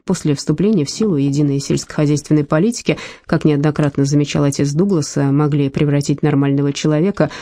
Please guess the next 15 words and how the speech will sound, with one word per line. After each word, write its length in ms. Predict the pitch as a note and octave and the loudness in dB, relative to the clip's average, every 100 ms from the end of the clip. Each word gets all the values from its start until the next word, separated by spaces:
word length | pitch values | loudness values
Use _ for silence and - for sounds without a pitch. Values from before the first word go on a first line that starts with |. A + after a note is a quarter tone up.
| - - | -12 -2
в 140 | G3+ | 2
буйно 380 | G#3 A#3 G#3 G3+ | 4 4 4 2
помешанного, 760 | - E3+ A#2+ - - - - - | 2 2 0 -2 -4 -4 -2 -2
можно 360 | C4 D4+ D4+ | 0 2 2
отдать 440 | F3 G3 C#4+ C#4+ - | 2 0 0 -2 -2
независимой 800 | D#3+ D3 D3+ G#3 - F3+ D#3+ D3 | 0 2 0 0 2 2 2 0
сельскохозяйственной 960 | - F#3+ - E3+ D3 D#3+ F#3+ - D#3 D#3 | 0 -2 -2 -2 0 0 -2 0 2 2
коммуне. 540 | E3 C#3+ C3+ A#2 - - - - - | 0 0 0 -2 -4 -8 -14 -10 -2
Рабочие 480 | A#3+ E4 G#4 - | 2 4 2 4
могли 300 | E4+ C#4+ D4 | 4 4 4
бы 240 | D4 B3+ G#3+ | 4 4 4
жить 260 | A#3 E4 | 2 2
в 60 | - | 2
полуразрушенных 840 | C4+ B3 G#3+ G3 C4 - F3+ E3 E3 | 2 4 2 2 0 2 0 2 2
времянках, 760 | E3+ E3+ A3+ E4+ - E4 - | 4 4 4 2 2 -2 -2